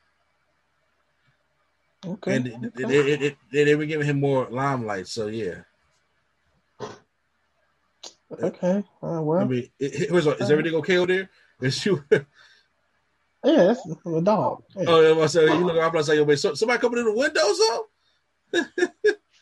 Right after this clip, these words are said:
Speaker 2: <laughs> Um, let's, uh, go on to the main event.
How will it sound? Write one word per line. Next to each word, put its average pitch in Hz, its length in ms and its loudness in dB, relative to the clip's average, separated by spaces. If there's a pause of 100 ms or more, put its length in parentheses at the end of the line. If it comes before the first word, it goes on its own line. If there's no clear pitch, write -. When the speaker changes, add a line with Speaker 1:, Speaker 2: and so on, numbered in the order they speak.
(500)
Speaker 2:
<laughs> - 0 -
Um, 156 600 0 (640)
let's, 190 340 -2
uh, 170 400 2 (400)
go 170 100 0
on 160 60 0
to 170 100 -4
the 160 60 -2
main 156 220 0
event. 143 340 0